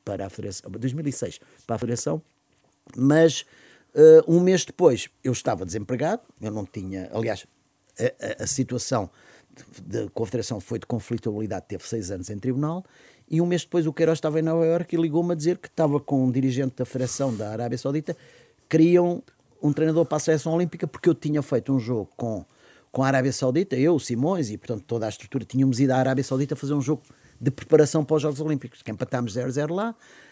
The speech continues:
Eh, pronto, lembraram-se de mim, o Queiroz falou comigo, falei com a pessoa, encontrei-me com eles em Londres, eh, fui à Arábia Saudita uma semana, estive lá, analisei, eh,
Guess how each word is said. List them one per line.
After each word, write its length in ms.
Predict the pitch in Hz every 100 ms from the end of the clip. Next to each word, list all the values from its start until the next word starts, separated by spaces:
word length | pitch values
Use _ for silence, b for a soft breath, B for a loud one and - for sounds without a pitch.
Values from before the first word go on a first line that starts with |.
| b -
Eh, 160 | 139 135
pronto, 300 | 135 233 -
lembraram-se 480 | 151 143 151 151 143
de 80 | 151
mim, 180 | 214 226
o 340 | 185 185 180
Queiroz 440 | - 165 165 160 - 135
falou 240 | 131 151 151
comigo, 400 | - 175 220 185
falei 240 | - 156
com 120 | 147
a 20 | -
pessoa, 260 | 202 - -
encontrei-me 420 | 147 151 147 160
com 120 | 165
eles 140 | 170 160
em 100 | 180
Londres, 360 | 208 214 - - b b b b b -
eh, 1000 | 147 156 160 160 156 147 147 139 131 120
fui 480 | - - 185 131 - -
à 140 | 123
Arábia 260 | 139 139 135
Saudita 640 | 147 143 147 - 123 -
uma 240 | 117 139 139
semana, 540 | - 156 190 214 220 b b b b
estive 300 | - - 107
lá, 220 | 143 165
analisei, 720 | 147 127 120 120 147 190
eh, 40 | 165